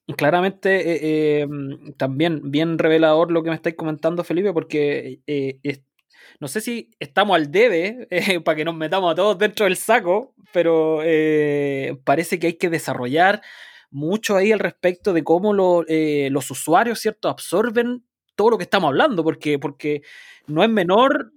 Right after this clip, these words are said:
de todo lo que estamos hablando respecto, por eso que también es muy revelador lo que tú me estás diciendo respecto a los riesgos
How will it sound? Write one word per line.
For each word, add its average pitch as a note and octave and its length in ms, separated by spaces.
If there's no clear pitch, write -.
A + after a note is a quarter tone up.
de E3 220
todo G#3+ 160
lo A#3 60
que G#3+ 60
estamos G#3+ 240
hablando A3 460
respecto, F#3+ 500
por D3+ 140
eso G#3+ 200
que G#3 160
también D#3 300
es F#3 60
muy E3 240
revelador A3 420
lo A3 80
que F#3 80
tú G3 80
me G3+ 80
estás F#3+ 180
diciendo G3 380
respecto F#3 400
a E3 40
los D3 140
riesgos G3+ 320